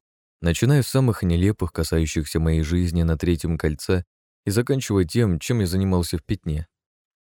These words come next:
В общем, очередные две хитрые лисицы, но меня более чем забавляла эта ситуация. Две боярышни развлекают вчерашнего простолюдина. Работа по соблазнению столпа пошла быстрее, чем я думал. Поэтому, приглушив рианорские чувства,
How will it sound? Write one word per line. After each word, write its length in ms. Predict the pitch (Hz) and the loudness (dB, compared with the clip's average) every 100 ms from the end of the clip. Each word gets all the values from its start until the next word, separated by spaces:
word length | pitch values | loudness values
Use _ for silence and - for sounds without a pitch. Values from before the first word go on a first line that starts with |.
| _ _ | _ _
В 200 | 87 92 | -2 0
общем, 300 | 147 - 160 | 0 0 0
очередные 500 | 151 135 113 101 143 | 2 2 2 2 2
две 240 | 113 110 | 2 0
хитрые 400 | 101 107 101 107 | 0 -2 0 0
лисицы, 640 | 101 95 - 78 - 67 - _ | 0 -2 -2 -4 -4 -10 -10 _
но 180 | 87 98 | 0 2
меня 260 | 120 147 | 4 2
более 260 | 135 135 123 | 2 2 2
чем 220 | - 110 | 2 0
забавляла 500 | 101 104 101 98 80 | 2 2 2 2 2
эта 200 | 80 73 | 0 0
ситуация. 640 | 78 78 80 73 - - 90 _ _ _ _ _ _ _ - | -4 -2 -2 -2 -6 -12 -14 _ _ _ _ _ _ _ -4
Две 220 | 90 113 | 2 4
боярышни 600 | 127 127 147 139 - 131 | 6 4 4 2 0 2
развлекают 560 | 123 107 95 90 101 107 | 2 2 0 2 2 0
вчерашнего 560 | - 95 95 - 95 | -2 2 2 2 -2
простолюдина. 800 | 90 90 - 87 87 82 78 92 - _ _ | 0 -2 0 0 0 0 -2 -4 -10 _ _
Работа 420 | - 98 120 170 170 | 0 2 2 0 0
по 120 | 147 | 0
соблазнению 640 | - 104 104 92 90 85 | -2 0 0 2 2 2
столпа 380 | - 85 78 117 | 2 0 2 0
пошла 340 | 107 92 92 | 0 -2 -2
быстрее, 420 | 90 92 - 80 | -2 -4 -2 -2
чем 200 | 76 - | -2 -4
я 120 | 82 82 | 0 0
думал. 380 | 76 82 85 - _ _ _ _ _ _ _ | -2 -4 -8 -12 _ _ _ _ _ _ _
Поэтому, 400 | - 127 - 180 | 2 2 4 2
приглушив 500 | 160 143 131 127 131 | 2 2 2 2 2
рианорские 560 | 117 104 104 95 - 80 | 2 4 4 0 -2 -4
чувства, 460 | - 123 - 104 | -2 -4 -4 -8